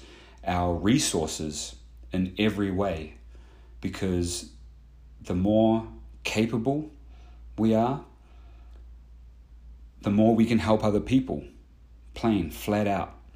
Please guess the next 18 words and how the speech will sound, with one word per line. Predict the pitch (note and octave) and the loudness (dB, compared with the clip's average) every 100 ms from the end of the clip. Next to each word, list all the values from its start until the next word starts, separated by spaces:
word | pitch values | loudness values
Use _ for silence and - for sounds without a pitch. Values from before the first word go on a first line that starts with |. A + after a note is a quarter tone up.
| - - - - - - | -20 -20 -20 -20 -20 -6
Now, | G2 G2 F#2+ F2+ E2+ - - - - - | 0 2 4 2 0 -6 -20 -20 -20 -4
everybody's | A2 G#2+ B2 A2+ G#2 G2 F#2 - - - - - - - - - - - - - - - - - - | 2 4 6 6 6 4 2 -4 -10 -20 -20 -20 -20 -20 -20 -20 -20 -20 -20 -20 -20 -20 -20 -20 -14
bandwidth | A2 G#2 G#2 A2+ A2+ C3+ - - - - - - - | -2 4 6 6 6 4 2 -10 -16 -20 -20 -18 -8
to | G#2+ G2 F#2+ F#2 F2 F2 - - - - | -2 0 0 0 -2 -6 -16 -20 -20 -10
help | - G2+ - | 0 0 2
others | F#2+ G#2 A#2 | 2 4 0
is | F#2 | -2
going | - G#2 G2 | 0 2 2
to | F2 | 0
be | F#2+ | -4
different. | F2+ F#2 - D2 - - - - - - - - - - - - - - - - - - - - | -2 -4 -4 -12 -12 -18 -20 -20 -20 -20 -20 -20 -20 -20 -20 -20 -20 -20 -20 -20 -20 -20 -20 -4
I | F#2+ | 0
don't | F#2+ F#2 | 2 0
think | - A2 G2 - | 0 0 0 -2
for | - F2 | -6 0
one | F#2+ G2 | 0 0
second | F#2 G#2+ F#2+ A2 G2+ | 0 -2 0 -2 -2
that | F#2 E2+ - - | -2 -4 -6 -16